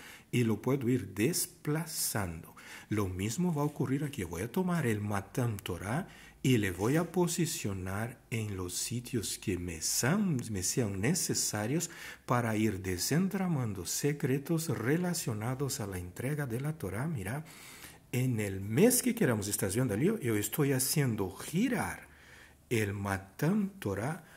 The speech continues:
alrededor de todo el calendario, sea para el despertar,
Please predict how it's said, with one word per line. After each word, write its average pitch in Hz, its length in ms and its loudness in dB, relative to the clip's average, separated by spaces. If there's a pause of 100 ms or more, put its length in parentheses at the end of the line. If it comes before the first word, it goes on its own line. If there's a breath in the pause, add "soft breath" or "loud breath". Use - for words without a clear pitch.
(200 loud breath)
alrededor 135 1120 2
de 87 160 -6
todo 185 480 2
el 175 160 0
calendario, 156 640 0
sea 117 380 0
para 98 240 -2
el 90 200 -6
despertar, 156 1000 -2